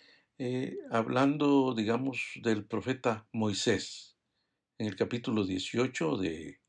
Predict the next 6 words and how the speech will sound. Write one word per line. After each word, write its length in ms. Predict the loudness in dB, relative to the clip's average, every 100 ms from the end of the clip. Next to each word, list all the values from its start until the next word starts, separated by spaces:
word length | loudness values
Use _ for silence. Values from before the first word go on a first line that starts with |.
| _ _ _ _ _ _ _ _ _ _
de, 640 | -4 -2 -4 -6 -10 -12 _ _ _ _ _ _ _ -12
del 220 | -6 -2
libro 320 | 0 0 0 -2
de, 360 | -4 -10 -14 _ _ _ _ _ _ _ _ _ _ _ _ _ _ _ _ _ _ _
de 160 | -2 0
Deuteronomio. 1000 | -2 -4 -2 -2 0 0 0 -2 -6